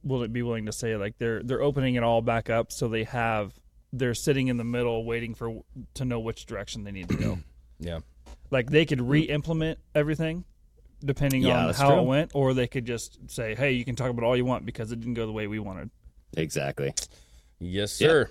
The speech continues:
Speaker 2: Um,
Speaker 3: That's what they're doing.
Speaker 2: I, uh, I wanna bring up, uh, this, uh, church fire that happened, uh, if you don't mind. I thought this was interesting. Did you get to see this fire, Greg?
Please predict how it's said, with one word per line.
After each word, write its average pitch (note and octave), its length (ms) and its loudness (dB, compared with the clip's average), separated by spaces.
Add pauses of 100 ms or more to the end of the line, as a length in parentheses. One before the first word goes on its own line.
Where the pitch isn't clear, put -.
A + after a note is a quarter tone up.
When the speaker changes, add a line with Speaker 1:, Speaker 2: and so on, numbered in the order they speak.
(120)
Speaker 2:
Um, D3 460 6
Speaker 3:
That's - 100 -4
what F#2+ 140 -2
they're G#2 80 0
doing. D2+ 180 0 (140)
Speaker 2:
I, F3+ 380 6
uh, C#3+ 60 2
I B2+ 220 2
wanna F3+ 200 2
bring C3+ 180 2
up, B2 180 0
uh, F#2+ 420 2
this, G2 360 -4
uh, F2 160 -2
church A2+ 300 0
fire E2 200 0
that D2+ 140 -6
happened, D2 360 -8 (240)
uh, F2 280 -2
if F2+ 100 -8
you G#2 60 0
don't F2+ 160 -2
mind. D2+ 280 -8
I F#2+ 160 -2
thought A2+ 200 2
this G#2 180 0
was F#2 140 -2
interesting. F2+ 300 -4
Did G#2+ 140 -2
you C#3 60 0
get E3 80 6
to D3+ 60 4
see B2 200 0
this A#2 180 -2
fire, F#2+ 300 -2
Greg? A2+ 300 -2